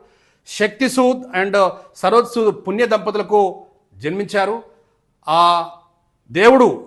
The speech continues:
సోనూ సూద్ గారు చాలామందికి ఇన్స్పిరేషన్గా అంటే ప్రభుత్వాలు చేయని పనులు కూడా వన్ మ్యాన్ ఆర్-, ఆర్మీగా సూద్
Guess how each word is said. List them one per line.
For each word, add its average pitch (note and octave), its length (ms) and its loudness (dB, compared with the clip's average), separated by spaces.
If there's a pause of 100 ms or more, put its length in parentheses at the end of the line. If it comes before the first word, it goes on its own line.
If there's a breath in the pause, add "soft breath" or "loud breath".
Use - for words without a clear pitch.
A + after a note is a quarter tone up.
(120)
సోనూ G#3+ 180 -2
సూద్ G#3+ 160 -4
గారు G#3 520 2 (440)
చాలామందికి B3 640 2
ఇన్స్పిరేషన్గా F#3+ 720 -4 (120)
అంటే A3 480 -6 (240)
ప్రభుత్వాలు A#3 680 2 (140)
చేయని A3 280 0
పనులు G#3+ 360 0
కూడా G#3+ 460 2 (300)
వన్ D#3 280 0
మ్యాన్ A#3 220 2
ఆర్-, G3 360 4 (100)
ఆర్మీగా G3+ 540 0 (340 soft breath)
సూద్ B3 640 0